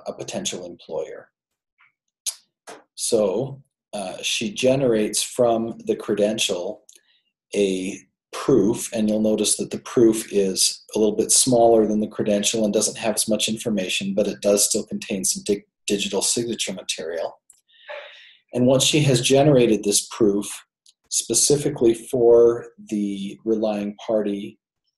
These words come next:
she transmits it in a proving interaction, and the relying party sees it. This is great. How does the relying party actually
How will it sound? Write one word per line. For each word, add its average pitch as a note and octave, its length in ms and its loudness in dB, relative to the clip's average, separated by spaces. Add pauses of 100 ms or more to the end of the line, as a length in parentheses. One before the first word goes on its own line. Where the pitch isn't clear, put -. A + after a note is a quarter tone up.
(320)
she - 220 -8
transmits A2+ 760 -2
it G2+ 180 -4
in G2+ 200 -6
a G2 160 -8
proving A#2 440 -2
interaction, G2+ 800 -6
and G2+ 100 -10
the G#2+ 80 -4
relying F#2 380 -4
party F#2 300 -10
sees G#3 340 0
it. G2 180 0 (800)
This B2+ 180 2
is A#2+ 120 -2
great. A2 500 2 (680)
How D#3 160 4
does E3+ 180 4
the E3 80 6
relying C3 420 4
party B2 460 2
actually A2 800 -2